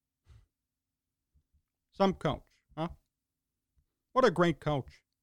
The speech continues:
And it's such a shame for Robinson. I feel like it's all been done on purpose, truthfully.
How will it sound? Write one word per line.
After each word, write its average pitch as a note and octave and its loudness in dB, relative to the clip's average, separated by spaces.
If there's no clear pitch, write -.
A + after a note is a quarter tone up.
And G3 8
it's F#3 4
such G#3+ 4
a F#3 0
shame C#3+ 0
for C#3 -6
Robinson. A#2 -8
I D#3+ -8
feel C#4+ 8
like A#3 8
it's - -4
all A3+ 4
been G#3 8
done G3+ 6
on D#3+ 4
purpose, - 0
truthfully. - -8